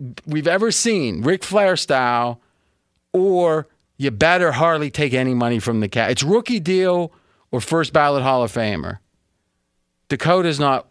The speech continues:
either of those at this point. And oh, by the way, if you look at the losing quarterbacks, and I'll just run down the numbers, percentage of cap, three, ten, five, nine, eighteen, that was Matt Ryan, ten, one, fifteen, one.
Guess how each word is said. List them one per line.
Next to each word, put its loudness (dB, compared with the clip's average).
either 0
of -2
those -2
at -2
this -4
point. -6
And 0
oh, 4
by 2
the 0
way, 0
if -4
you -2
look 2
at -2
the 0
losing 0
quarterbacks, -2
and 0
I'll 2
just 0
run 2
down 2
the 0
numbers, -2
percentage 0
of -4
cap, -2
three, 0
ten, 0
five, 2
nine, 0
eighteen, 0
that 2
was -2
Matt 0
Ryan, -2
ten, 0
one, 0
fifteen, -4
one. -2